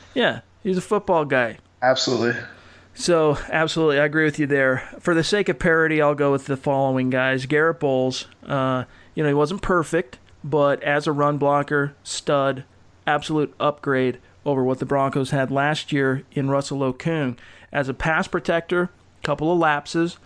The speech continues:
Speaker 1: but overall, he was far from Denver's biggest concern as the rookie playing on that, that, you know, offensive line. Second, I'm gonna go with Matt Paradis as a riser. This is a guy who played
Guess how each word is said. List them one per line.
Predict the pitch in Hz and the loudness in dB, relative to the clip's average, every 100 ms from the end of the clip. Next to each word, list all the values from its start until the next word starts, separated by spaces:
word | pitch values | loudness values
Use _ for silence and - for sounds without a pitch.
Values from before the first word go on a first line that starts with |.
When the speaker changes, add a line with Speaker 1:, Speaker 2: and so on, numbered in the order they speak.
| - - | -20 -6
Speaker 1:
but | - - | -6 0
overall, | 156 175 180 190 180 123 117 _ _ _ | 0 2 4 4 2 0 -6 _ _ _
he | - 170 | -4 -2
was | 175 139 | 0 0
far | - - 160 165 | -2 -2 2 0
from | - 151 | -2 -6
Denver's | 135 135 131 127 123 | -2 -2 0 -2 -4
biggest | 147 139 131 - | -4 -2 -4 -6
concern | 139 - 156 147 127 - - - _ - | -6 -4 -2 0 -2 -6 -20 -20 _ -6
as | 139 131 | -4 -2
the | 135 | -2
rookie | 147 185 - 127 117 - | 0 0 -2 -8 -8 -8
playing | 165 147 143 | -2 -2 0
on | 135 131 | 0 -2
that, | 131 - | -4 -6
that, | 147 127 127 - - - 170 | -6 -6 -6 -20 -20 -14 -6
you | 139 | -6
know, | 120 123 _ _ | -6 -10 _ _
offensive | 160 135 143 127 127 | -6 -4 -4 -4 -6
line. | 131 151 135 117 - - - | -2 0 0 -4 -12 -20 -20
Second, | - 175 165 185 151 _ 160 | -6 0 0 -2 -8 _ -4
I'm | |
gonna | 156 147 | -2 0
go | 151 | 0
with | 139 139 | 0 -2
Matt | 143 143 - | -4 -4 -4
Paradis | 160 147 143 143 143 - | 0 2 2 0 -4 -8
as | - 143 | -6 -4
a | 139 | -2
riser. | 135 143 143 135 143 | 0 0 0 -2 -2
This | 139 135 | -2 -4
is | 139 | -4
a | 139 | -2
guy | 139 135 | 0 0
who | 135 | -2
played | 131 143 135 135 | -4 -2 -2 -2